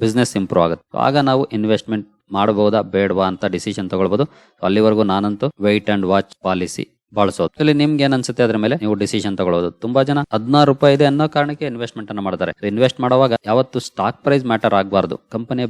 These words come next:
ಬಿಸಿನೆಸ್ ಮಾಡೆಲ್, ಬಿಸಿನೆಸ್ ಕಂಪನಿಯ ಪ್ರಾಫಿಟ್ ಬ-, ಮ್ಯಾಟರ್ ಆಗ್ಬೇಕು ಜಾಸ್ತಿ. So ನೋಡೋಣ ಮುಂದುವರೆದು ಯಾವ ರೀತಿಯ ಡಿಸಿಷನ್ ಗಳನ್ನ ಕಂಪನಿ ಮ್ಯಾನೇಜ್ಮೆಂಟ್ ತಗೊಳುತ್ತೆ ಅಂತ. So ನಾಡಿದ್ದು ಎರಡು ಸ್ಟಾಕ್ ಗಳನ್ನ ನಿಮ್ಮ ವಾಚ್ ಲಿಸ್ಟ್ ಅಲ್ಲಿ ಇಟ್ಕೊಂಡಿರಿ. ಇದು ರಿಪೋರ್ಟ್ ಮೂಲಕ ಬಂದಿರುವಂತಹ ಸುದ್ದಿ, ವೊಡಾಫೋನ್ ಐಡಿಯಾ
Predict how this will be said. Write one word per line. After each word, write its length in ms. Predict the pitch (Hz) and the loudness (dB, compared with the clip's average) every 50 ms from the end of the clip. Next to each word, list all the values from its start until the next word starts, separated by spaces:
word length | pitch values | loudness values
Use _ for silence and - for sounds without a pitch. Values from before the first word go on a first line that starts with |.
| 107 | -4
ಬಿಸಿನೆಸ್ 360 | 113 107 101 104 127 123 - - 101 95 | -4 -4 -4 -4 -6 -6 -6 -6 -6 -4
ಮಾಡೆಲ್, 280 | 95 101 113 120 123 120 - - - 107 | -2 -2 0 -2 -2 -4 -6 -6 -4 -4
ಬಿಸಿನೆಸ್ 380 | 104 95 95 110 120 120 - - - _ _ _ - - | -4 -2 -2 -2 -2 -2 -2 -6 -10 _ _ _ -12 -10
ಕಂಪನಿಯ 300 | 113 104 120 113 117 113 - - | -8 -6 -6 -4 -6 -6 -4 -2
ಪ್ರಾಫಿಟ್ 420 | 110 104 110 107 - 131 117 - - - _ _ _ _ _ _ _ _ _ 104 104 | 0 0 0 0 0 -4 -4 -6 -10 -20 _ _ _ _ _ _ _ _ _ -10 -10
ಬ-, 100 | - - _ _ _ _ _ _ _ 107 107 | -10 -10 _ _ _ _ _ _ _ -6 -4
ಮ್ಯಾಟರ್ 260 | 104 101 - 107 101 101 | -4 -2 -2 0 0 0
ಆಗ್ಬೇಕು 300 | 95 95 92 90 - - 104 98 | 0 -2 -4 -6 -4 -4 -4 -2
ಜಾಸ್ತಿ. 280 | 92 87 85 - - - - - | -2 -2 -2 -4 -10 -12 -10 -8
So 80 | 135 139 | -6 -2
ನೋಡೋಣ 220 | 143 151 151 151 170 - - 110 | -2 0 0 -2 -2 -4 -6 -4
ಮುಂದುವರೆದು 360 | 110 107 113 113 107 101 107 98 | -2 2 2 2 2 2 2 0
ಯಾವ 100 | 95 98 101 | 2 0 0
ರೀತಿಯ 260 | 101 - 110 104 98 - - 95 | -2 0 -2 -2 -2 -4 -8 -10
ಡಿಸಿಷನ್ 360 | - - 104 - 104 101 98 | -10 -10 -8 -8 -8 -6 -6
ಗಳನ್ನ 200 | 98 98 98 98 - 87 | -4 -4 -6 -6 -6 -8
ಕಂಪನಿ 280 | 90 90 98 98 95 87 82 | -8 -6 -6 -6 -6 -4 -4
ಮ್ಯಾನೇಜ್ಮೆಂಟ್ 400 | 85 87 92 87 92 95 90 - 85 | -4 -4 -4 -6 -6 -8 -6 -4 -2
ತಗೊಳುತ್ತೆ 320 | 87 90 90 85 - 95 90 | 0 0 0 -2 -2 -4 -6
ಅಂತ. 120 | 85 - 110 - _ _ _ _ _ _ _ _ _ _ - | -6 -6 -6 -8 _ _ _ _ _ _ _ _ _ _ -6
So 100 | 139 135 | -2 0
ನಾಡಿದ್ದು 300 | 139 135 139 139 143 135 120 110 110 107 | 0 2 2 2 2 4 4 4 4 4
ಎರಡು 180 | 110 120 127 - | 4 2 0 -2
ಸ್ಟಾಕ್ 220 | - - 107 95 98 104 | -2 -4 -4 0 0 2
ಗಳನ್ನ 200 | 104 104 107 104 104 | 2 2 0 0 -2
ನಿಮ್ಮ 140 | 101 104 101 95 95 | -2 -2 0 0 -2
ವಾಚ್ 160 | 98 - 110 | 0 -2 -2
ಲಿಸ್ಟ್ 160 | 104 - - 101 | -4 -2 -4 -6
ಅಲ್ಲಿ 120 | 95 92 | -6 -6
ಇಟ್ಕೊಂಡಿರಿ. 360 | - - 110 101 101 107 135 135 135 | -6 -4 -2 0 0 0 0 0 2
ಇದು 100 | 143 127 110 107 | 2 2 2 0
ರಿಪೋರ್ಟ್ 320 | 104 - - 147 151 151 147 135 | -2 0 0 0 0 0 -2 -2
ಮೂಲಕ 260 | 135 131 - 127 113 110 | -2 -2 -2 -2 -2 -2
ಬಂದಿರುವಂತಹ 440 | 110 107 110 110 107 104 104 107 101 - | -2 0 0 0 0 0 -2 -2 -2 -2
ಸುದ್ದಿ, 200 | 107 98 117 135 143 127 | -4 -4 -4 -2 -2 0
ವೊಡಾಫೋನ್ 320 | 98 107 - - 110 101 98 98 | 0 0 -2 -2 -2 -2 -2 -2
ಐಡಿಯಾ 160 | 101 104 | -2 -4